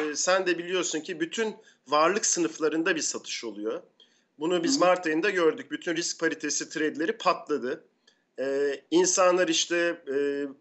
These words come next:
Speaker 1: volatilite shortladılar. Onu da biliyorsun. Ee, short gama gidiyorlar ve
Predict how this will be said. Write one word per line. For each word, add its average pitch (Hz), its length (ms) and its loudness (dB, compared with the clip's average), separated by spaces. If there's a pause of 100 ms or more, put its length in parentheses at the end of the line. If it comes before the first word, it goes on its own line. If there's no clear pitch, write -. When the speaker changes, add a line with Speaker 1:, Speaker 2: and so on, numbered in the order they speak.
Speaker 1:
volatilite 170 540 0
shortladılar. 120 720 0
Onu 135 260 -8
da 131 120 -2
biliyorsun. 117 600 -4
Ee, 131 380 0 (260)
short 175 360 4
gama 190 240 6
gidiyorlar 156 580 2
ve 185 220 0